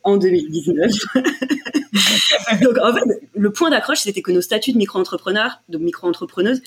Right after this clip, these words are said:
étaient plus adaptés, tu vois, le, l'his-, les histoires de plafond, on sait que la délégation, c'est quand même compliqué en micro.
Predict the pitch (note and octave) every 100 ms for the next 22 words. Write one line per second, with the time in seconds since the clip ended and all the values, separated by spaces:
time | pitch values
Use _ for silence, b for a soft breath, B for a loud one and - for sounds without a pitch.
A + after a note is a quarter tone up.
0 | B B - G3 G3 A3+ G#3 G3 F3+ -
1 | C#3 C#3+ C3 B2+ A#2+ C#3+ - C#3+ C3+ A#2+
2 | C3 C3+ B2+ D#3 D#3 G#3 G3+ G3 F#3+ E3
3 | - D3+ C#3+ C#3 D3 C#3 E3+ - C#3 B2+
4 | B2 D#3+ D#3+ F3 - F3 E3+ D#3+ C#3 -
5 | B3+